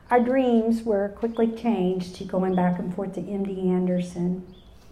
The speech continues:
And he died, um, nine months to the day of his diagnosis.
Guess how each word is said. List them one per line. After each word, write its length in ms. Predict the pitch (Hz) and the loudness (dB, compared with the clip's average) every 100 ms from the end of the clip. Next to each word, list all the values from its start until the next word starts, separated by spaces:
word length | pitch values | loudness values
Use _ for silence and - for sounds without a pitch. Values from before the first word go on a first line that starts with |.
| - - - - - - - - - - - - - | -20 -20 -20 -20 -20 -20 -20 -20 -20 -20 -20 -14 -2
And 340 | 214 214 214 | 0 2 0
he 120 | - | 0
died, 680 | 226 220 226 196 185 175 175 175 - - - - - - - | 0 4 4 4 2 2 0 -8 -14 -20 -20 -20 -20 -14 -8
um, 720 | 196 185 185 180 180 175 180 - - - - | -4 -2 -2 0 0 -2 -6 -14 -20 -20 -8
nine 320 | 208 208 208 | -2 0 0
months 240 | 208 214 - | -2 -4 -4
to 120 | - | -2
the 100 | 214 | 0
day 440 | 185 175 160 151 175 - - | 0 0 0 -4 -6 -12 -14
of 140 | 190 180 | -6 -4
his 260 | 185 175 - | -2 -2 -2
diagnosis. 1040 | 175 170 175 170 170 - 180 175 - | -2 0 0 -2 -2 -6 -6 -6 -6